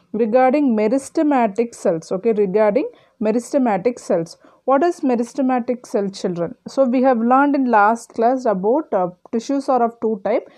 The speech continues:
meristematic and permanent. So what do you mean by meristematic? Meristematic means the cells has the capacity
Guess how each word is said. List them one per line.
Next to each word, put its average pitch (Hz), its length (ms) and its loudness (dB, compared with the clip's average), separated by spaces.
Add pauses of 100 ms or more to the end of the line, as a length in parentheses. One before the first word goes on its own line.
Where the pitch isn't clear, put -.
(240)
meristematic 247 760 -2
and 226 240 -2
permanent. 208 640 0 (480)
So 285 220 0
what 277 180 4
do 311 60 0
you 302 80 0
mean 285 100 0
by 302 80 0
meristematic? 254 880 0
Meristematic 262 840 -2
means 277 440 0
the 220 160 0
cells 302 480 0 (100)
has 254 320 2
the 311 140 -2
capacity 233 1040 -2